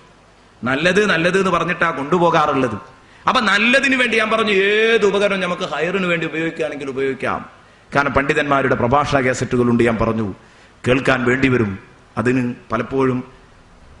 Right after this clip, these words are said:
നമുക്ക് ആ ഒരു കമ്പ്യൂട്ടർ ഉണ്ടെങ്കിലും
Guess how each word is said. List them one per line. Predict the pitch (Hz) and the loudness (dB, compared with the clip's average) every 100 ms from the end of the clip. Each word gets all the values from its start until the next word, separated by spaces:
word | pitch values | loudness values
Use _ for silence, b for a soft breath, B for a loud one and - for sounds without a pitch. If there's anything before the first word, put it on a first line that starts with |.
| - | -6
നമുക്ക് | 123 110 127 117 - - - - - - _ | -4 -2 -4 -4 -8 -20 -20 -20 -20 -20 _
ആ | 127 127 127 | -2 2 2
ഒരു | 123 127 | 2 2
കമ്പ്യൂട്ടർ | 123 143 143 135 120 - - - - - _ _ _ _ - | 2 2 2 2 0 -6 -18 -20 -20 -20 _ _ _ _ -2
ഉണ്ടെങ്കിലും | 123 135 131 131 123 | 0 2 2 0 0